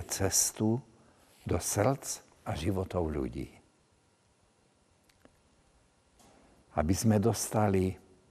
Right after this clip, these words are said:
od svojho Pána podobné vysvedčenie my, nepremeškajme čas toho nášho adventu. Amen.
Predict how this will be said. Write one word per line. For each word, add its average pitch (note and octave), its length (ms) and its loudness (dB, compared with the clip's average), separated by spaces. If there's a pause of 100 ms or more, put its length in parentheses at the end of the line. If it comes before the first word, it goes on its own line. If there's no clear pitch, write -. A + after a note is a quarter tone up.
(360)
od - 160 -6
svojho C#3 400 4
Pána F2 480 2
podobné C3 720 4
vysvedčenie F#2+ 960 2
my, C#2 280 -2 (1600)
nepremeškajme F#2+ 1200 2
čas - 640 -8 (800)
toho D#2+ 240 0
nášho E2 720 -4 (480)
adventu. C2 640 -10 (1600)
Amen. - 560 -8